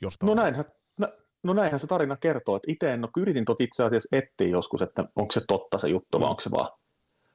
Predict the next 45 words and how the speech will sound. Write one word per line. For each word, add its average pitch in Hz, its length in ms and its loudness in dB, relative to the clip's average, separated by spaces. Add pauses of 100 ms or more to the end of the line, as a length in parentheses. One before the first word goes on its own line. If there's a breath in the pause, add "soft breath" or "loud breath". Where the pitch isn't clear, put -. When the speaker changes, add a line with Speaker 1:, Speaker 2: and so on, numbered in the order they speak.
(100)
Speaker 2:
onko - 180 -2
se 95 80 -4
vaan 90 200 2
huhu. - 300 2
Mut, - 220 -6 (240)
mut - 340 -2 (360)
on 123 160 4
ton 151 140 2
saman 139 260 2
jutun 110 260 0
kuullut, - 360 2
että - 120 -4
joku - 160 -4
tällainen, - 340 0 (400)
Speaker 1:
Vittu 156 160 -6
niitä 151 180 -2
kaurapökä-, 131 320 2 (100)
Speaker 2:
tällainen 101 260 2
kuvio - 240 2
siinä 117 80 4
on. 104 80 2
Speaker 1:
pökäleitä, 92 280 0 (180)
jotka, 110 360 -10
siis 127 140 -10
mä 131 120 0
en 131 80 -2
tiedä, 147 200 -4
kuka, 131 320 -2 (100)
kuka 170 200 -4
niitä 110 240 -4
edes 98 440 -8
syö. 104 280 2 (960)
Speaker 2:
No 175 160 4
niin, 127 240 6
jenkit 131 320 2
syö. 117 240 4
Ja 101 120 2 (280)
sillehän 139 340 2
Duff 160 220 0
McKagan, 104 640 -2
sehän 110 240 -4
on 87 100 -12
kans 90 220 -6
ihan 95 220 -6
tosi - 220 0